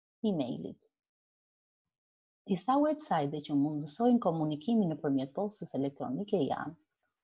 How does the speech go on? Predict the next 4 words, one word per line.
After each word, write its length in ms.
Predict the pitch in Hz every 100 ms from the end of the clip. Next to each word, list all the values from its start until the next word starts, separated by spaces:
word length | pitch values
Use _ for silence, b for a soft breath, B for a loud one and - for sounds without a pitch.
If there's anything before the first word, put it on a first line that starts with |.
| -
Google, 500 | 185 139 143 185 285 - _ _ _ _
Hotmail, 580 | 254 254 165 139 151 202 - _ _ _ _ _ 233
Gmail, 560 | 220 269 180 156 190 - _ _ _ -
Yahoo. 400 | 196 175 139 -